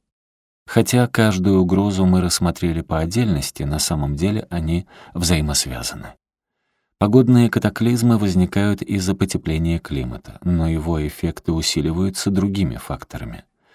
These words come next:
Возьмем дельту реки Иравади в Мьянме.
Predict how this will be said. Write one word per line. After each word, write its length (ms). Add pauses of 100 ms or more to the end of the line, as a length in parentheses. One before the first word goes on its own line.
(260)
Возьмем 500
дельту 380
реки 560
Иравади 720
в 220
Мьянме. 640